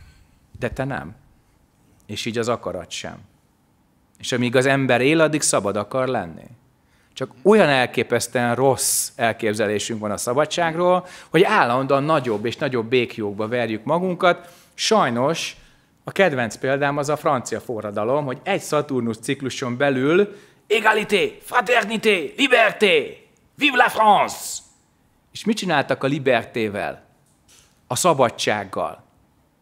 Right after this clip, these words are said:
Mennyi testvériség maradt? Mennyi egyenlőség maradt? Az a szabadságfogalom, amit így végigvittek ezerhétszáznyolcvankilenctől ezernyolcszáztizenötig,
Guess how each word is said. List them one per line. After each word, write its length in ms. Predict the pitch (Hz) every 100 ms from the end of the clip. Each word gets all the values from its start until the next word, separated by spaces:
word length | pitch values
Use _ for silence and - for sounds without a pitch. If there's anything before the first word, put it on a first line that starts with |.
| _ _ _
Mennyi 260 | - 226 214
testvériség 840 | 175 143 - 123 113 110 - 117
maradt? 560 | 110 107 90 - - - _ _ _ _ _ _ _ _ _ -
Mennyi 260 | 202 208
egyenlőség 800 | 170 147 139 117 113 101 123 107
maradt? 560 | 104 98 87 - - - _ _ _ _ _ _ _ _ _ _ _ _
Az 100 | 143
a 40 | 160
szabadságfogalom, 880 | - 202 165 - 123 - 143 135 139
amit 240 | 135 -
így 180 | 110 120
végigvittek 1120 | 185 214 160 127 127 143 - 135 110 - - _ _ _ _ _ -
ezerhétszáznyolcvankilenctől 1500 | 156 147 139 131 151 131 135 139 131 120 143 123 113 120 - _ _ _
ezernyolcszáztizenötig, 1500 | 143 139 127 131 127 127 110 - 131 123 127 123 101 92